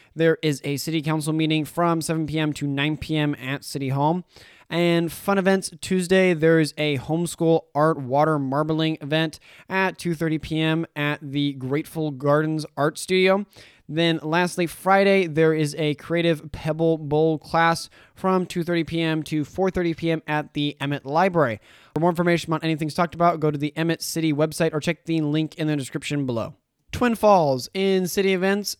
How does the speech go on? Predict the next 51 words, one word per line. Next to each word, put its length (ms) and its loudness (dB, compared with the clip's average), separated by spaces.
Tuesday, 460 2
there 200 4
is 180 2
a 180 0
city 260 -2
council 320 -4
meeting 340 0
from 300 -2
five 260 0
P 100 -6
M 140 -2
to 160 -6
six 220 -8
P 120 -2
M. 200 0
Then 260 0
Wednesday, 520 2
there 260 2
is 160 2
an 280 -2
Urban 360 0
Renewal 460 0
Agency 420 -4
meeting 360 0
from 280 -2
twelve 220 -2
P 160 -4
M 160 -2
to 200 -4
one 300 -4
P 160 -4
M. 220 -2
Then 300 0
next 260 -4
Monday, 340 2
February 400 2
twenty-seventh, 560 -2
there 240 0
is 160 0
a 120 0
city 300 -2
council 400 -6
meeting 300 0
from 300 -4
five 320 -4
P 120 -6
M 300 -2
to 220 -4
six 200 -10
P 140 -6
M. 220 -2